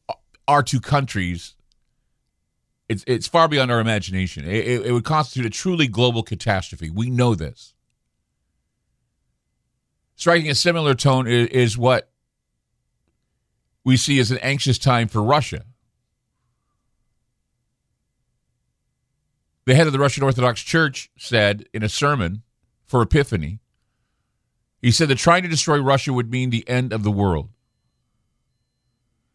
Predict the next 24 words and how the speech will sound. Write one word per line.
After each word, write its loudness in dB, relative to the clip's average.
Now, 0
these 2
words 0
may 0
indicate 0
that -2
something 0
that -6
was -6
once -2
described 0
as -4
a -12
Cold -2
War 2
legend -2
may -2
be -4
true -4
after 0
all, 0
and -6
that -2
is, -8